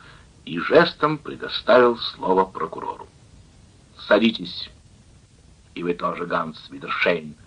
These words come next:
«Слушаюсь, господин судья», — сказал разочарованный писарь,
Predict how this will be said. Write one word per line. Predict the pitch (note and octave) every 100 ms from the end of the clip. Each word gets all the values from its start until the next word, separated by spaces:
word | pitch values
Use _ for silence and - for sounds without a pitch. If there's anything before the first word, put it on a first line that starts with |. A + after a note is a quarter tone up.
| - _ _ - - - - - - - -
«Слушаюсь, | - - - C3 C3 - -
господин | - C3+ B2+
судья», — | B2 A#2+ C3 C3+ - - -
сказал | - A2 A#2+ G#2+
разочарованный | G#2+ A2+ A2+ A#2+ A#2+ A2+ A2 G#2
писарь, | - A2+ G#2+ G#2+